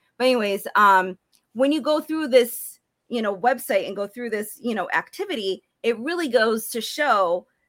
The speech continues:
that it, it doesn't work that way. 'Cause when you start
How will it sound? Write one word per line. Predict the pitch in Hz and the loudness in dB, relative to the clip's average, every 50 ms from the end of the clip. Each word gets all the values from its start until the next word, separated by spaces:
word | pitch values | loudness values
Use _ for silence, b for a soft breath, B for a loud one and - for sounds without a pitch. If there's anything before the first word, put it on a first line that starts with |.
| _ - 214 | _ -12 -4
that | 226 302 262 247 233 | 2 6 6 6 6
it, | 226 226 226 - | 4 0 -4 -2
it | - 247 220 | -2 -2 2
doesn't | - 247 277 294 349 269 175 | 2 2 2 2 0 -4 -4
work | 202 254 - - | -4 -6 -6 -6
that | 156 - - | -10 -10 -10
way. | - 78 80 80 - - | -10 -14 -14 -14 -16 -10
'Cause | - 311 277 240 233 | -4 -4 -4 -2 0
when | 269 285 285 | -2 0 0
you | 294 320 | -2 -2
start | 320 - 339 339 330 302 311 | -2 2 4 4 4 2 0